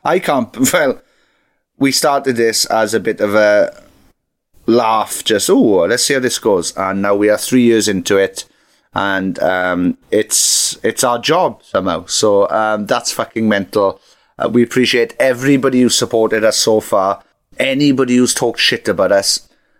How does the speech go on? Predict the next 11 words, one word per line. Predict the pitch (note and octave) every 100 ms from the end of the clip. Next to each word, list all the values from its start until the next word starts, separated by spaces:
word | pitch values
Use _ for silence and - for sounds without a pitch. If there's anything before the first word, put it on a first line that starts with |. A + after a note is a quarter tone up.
| _ -
I | A2
hate | G#2+ - G2+ - G#2+
you. | G2 F#2+ _ _ _ _ _
But | - G#2
thank | - B2+ C3 -
you, | G2+
'cause | G#2+ F#2+
that'll | G2 F#2+ F#2
probably | - G2 F#2
help, | F2 -
hopefully. | F#2 F2 F#2+ G2+